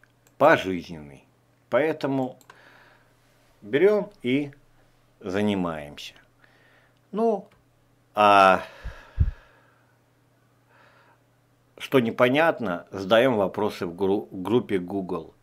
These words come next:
Пропускайте, э, делайте домашние задания, делайте уроки. Всё про-, пропускайте через практику. Я всё это показываю, всё это проговариваю.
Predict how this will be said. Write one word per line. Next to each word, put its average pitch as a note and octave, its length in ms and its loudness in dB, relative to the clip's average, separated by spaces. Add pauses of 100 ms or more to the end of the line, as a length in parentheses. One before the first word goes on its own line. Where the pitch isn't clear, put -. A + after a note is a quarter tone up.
(160)
Пропускайте, E3+ 840 4 (580)
э, A2+ 540 0
делайте E3 480 4
домашние C#3+ 540 0
задания, G#2 800 0
делайте E3 540 0
уроки. B2 640 0 (200)
Всё A3+ 280 2
про-, G3 240 0 (220)
пропускайте D3 800 2
через D#3 440 -8
практику. C3 640 0
Я C#3 180 6
всё F#3+ 280 0
это F3 240 2
показываю, A#2 720 2
всё - 240 -4
это F3 200 0
проговариваю. B2 1000 2